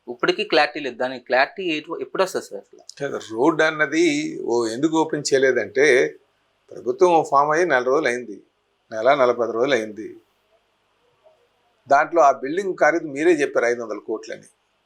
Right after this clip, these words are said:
Speaker 2: కానీ దాని పాత రిసార్ట్ ఒక రెండు వందల కోట్లు విలువ చేసేటువంటి రిసార్ట్ తీసేశారు. ఇప్పుడు ఆ బిల్డింగ్ కన్‌స్ట్రక్షన్ ఎస్ఎఫ్టీ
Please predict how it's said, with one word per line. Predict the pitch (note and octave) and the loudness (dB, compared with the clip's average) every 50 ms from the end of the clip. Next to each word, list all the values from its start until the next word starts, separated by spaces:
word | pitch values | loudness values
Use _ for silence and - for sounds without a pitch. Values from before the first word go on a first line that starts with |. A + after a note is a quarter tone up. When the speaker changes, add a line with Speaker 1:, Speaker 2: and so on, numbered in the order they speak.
| _ _ _ - - - | _ _ _ -20 -6 -2
Speaker 2:
కానీ | C3 C3+ D3+ D3 C3+ C#3+ | 0 0 0 0 0 -2
దాని | C#3 C3+ - - B2 | -2 0 0 2 2
పాత | C#3 E3 E3 F3+ E3+ | 4 2 2 0 -2
రిసార్ట్ | D#3+ - F3+ E3+ E3 D#3+ D#3+ D#3+ E3 D#3 | -2 2 2 2 2 2 2 2 2 2
ఒక | C#3 C3+ C3+ | 2 0 -2
రెండు | C#3 C#3 C3+ | -2 -2 -2
వందల | C3 C3 B2+ B2+ - | 0 -2 -2 -2 0
కోట్లు | C#3+ D3+ D3 C#3 | -2 -2 -2 -4
విలువ | C3 C3+ C#3+ C#3+ - D3 | -6 -4 -4 -2 0 0
చేసేటువంటి | C#3 C#3 - C3+ - C#3 B2+ - - A2+ | 0 0 0 -2 -2 -2 -4 -4 -6 -2
రిసార్ట్ | - C#3+ C3+ B2+ - B2+ | 0 2 0 0 0 -4
తీసేశారు. | A2 G#2 - - - A2+ - _ _ _ _ _ _ _ _ _ _ _ _ _ _ _ _ _ _ _ | -10 -8 -10 -12 -12 -14 -16 _ _ _ _ _ _ _ _ _ _ _ _ _ _ _ _ _ _ _
ఇప్పుడు | _ - C#3 C3+ B2+ C3+ | _ 0 2 4 4 4
ఆ | C#3 C3+ B2+ | 2 2 0
బిల్డింగ్ | C#3 C#3+ D#3+ G3 G3 D#3+ D3 | -2 -2 -2 -2 0 0 0
కన్‌స్ట్రక్షన్ | D#3 D#3 D#3 - F#3 E3+ - - D3+ C#3 C3+ | -2 -2 -2 -2 -4 -4 -2 -4 -6 -6 -4
ఎస్ఎఫ్టీ | - - F3 - - G3 | -2 -2 -2 0 0 0